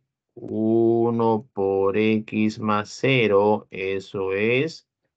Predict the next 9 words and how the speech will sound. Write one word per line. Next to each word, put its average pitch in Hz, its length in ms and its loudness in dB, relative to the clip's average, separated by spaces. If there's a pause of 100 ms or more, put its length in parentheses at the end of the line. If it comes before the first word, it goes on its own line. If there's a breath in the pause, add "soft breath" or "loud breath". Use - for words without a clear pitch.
(400)
tangente 104 1000 -2
X 120 420 -4
igual 104 500 -2
a 113 80 2
uno. 123 480 0 (800)
Tiene 117 220 2
la 107 160 4
forma, 131 240 2
veamos, 90 600 -4